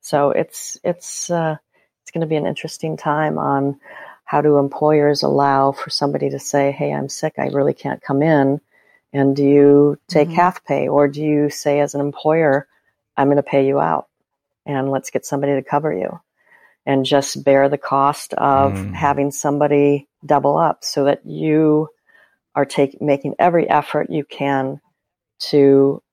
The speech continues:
Speaker 1: help people not feel horrible about calling in sick, but also to protect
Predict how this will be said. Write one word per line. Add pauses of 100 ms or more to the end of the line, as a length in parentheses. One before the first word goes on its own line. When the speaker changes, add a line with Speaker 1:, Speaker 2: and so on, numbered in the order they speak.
(180)
Speaker 1:
help
people (840)
not
feel (360)
horrible
about
calling
in
sick, (480)
but
also (120)
to
protect